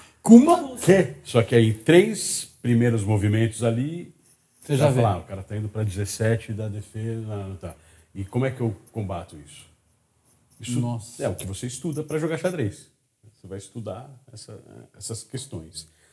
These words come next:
Speaker 2: E, é, e o que é cansativo é enxergar cinco, dez, quinze, vinte, trinta jogadas à frente. Você tem
Speaker 1: Ah, é.
Speaker 2: muita coisa acaba em empate,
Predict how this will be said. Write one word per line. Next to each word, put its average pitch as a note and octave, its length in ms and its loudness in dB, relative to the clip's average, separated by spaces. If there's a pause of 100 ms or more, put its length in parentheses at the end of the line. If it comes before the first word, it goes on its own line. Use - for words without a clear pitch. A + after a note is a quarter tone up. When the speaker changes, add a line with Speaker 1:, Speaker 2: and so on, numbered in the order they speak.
(240)
Speaker 2:
E, D#3+ 120 0
é, A#2+ 220 2
e A#2 440 2
o G#2+ 120 -8
que - 180 2
é C3+ 80 8
cansativo C3+ 720 -2
é A#2+ 80 4
enxergar B2 800 -2 (320)
cinco, A2 480 -6
dez, G2+ 380 -6
quinze, G2+ 360 -6
vinte, F#2+ 460 -6 (120)
trinta A#2+ 360 -2
jogadas D2 440 -16
à - 60 -20
frente. - 220 -20 (1120)
Você - 120 -20
tem G#2 140 -14
Speaker 1:
Ah, A2+ 500 -6
é. G2+ 280 -10 (1000)
Speaker 2:
muita G#2 280 -4
coisa F2 240 -10
acaba E2+ 260 -14
em F#2 80 -10
empate, G#2+ 720 -12